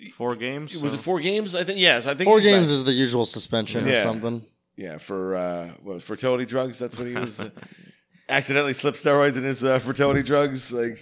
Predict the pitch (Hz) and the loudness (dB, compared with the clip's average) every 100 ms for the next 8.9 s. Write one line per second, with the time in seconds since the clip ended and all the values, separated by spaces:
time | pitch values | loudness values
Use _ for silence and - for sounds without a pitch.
0 | 113 - 147 170 165 160 147 143 143 127 | -14 -6 6 8 8 8 6 6 4 4
1 | 135 127 123 120 160 135 147 165 131 131 | 4 2 4 2 4 6 8 8 6 4
2 | 135 143 143 151 139 113 - _ _ 151 | 6 8 8 8 8 6 -6 _ _ -4
3 | 151 - - 135 98 87 82 87 135 170 | -4 -4 -8 -6 -2 -2 -4 2 6 8
4 | 147 160 165 196 147 - - 107 101 87 | 8 6 6 6 4 0 -10 -6 -6 -6
5 | 92 95 131 277 - - - 180 202 233 | -8 -4 2 4 4 -2 -4 0 4 6
6 | 160 180 202 175 151 131 127 151 151 - | 4 4 0 0 0 0 0 -2 -2 -2
7 | 214 139 110 117 147 117 113 107 110 107 | -4 -2 -2 -2 -2 -2 -2 -4 -4 -6
8 | 107 110 131 143 139 156 156 113 110 | -8 -6 -6 -6 -6 -8 -8 -10 -14